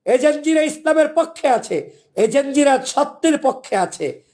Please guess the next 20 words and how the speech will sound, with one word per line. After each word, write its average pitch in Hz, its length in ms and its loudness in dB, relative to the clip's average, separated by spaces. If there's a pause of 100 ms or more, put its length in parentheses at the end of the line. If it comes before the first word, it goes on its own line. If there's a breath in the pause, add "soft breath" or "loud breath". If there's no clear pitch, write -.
(180)
তারা 208 180 0
বিশ্বাস 240 600 -2
করে 196 380 0 (260)
যে 160 100 0
ছাত্র 277 440 0
শিবির 240 360 -2
যে 214 120 4
ঢাকা 214 240 0
বিশ্ববিদ্যালয়ের 214 760 -2
ক্ষেত্রে 180 440 -2 (220 loud breath)
অবদান 277 480 0
রেখেছে, 254 400 2
এই 214 320 2
অবদান 220 440 0 (340)
কোনোদিন 294 460 0
তারা 226 220 2
ভুলে 202 260 0
যেতে 214 220 -4
পারে 196 260 -2
না। 170 240 -4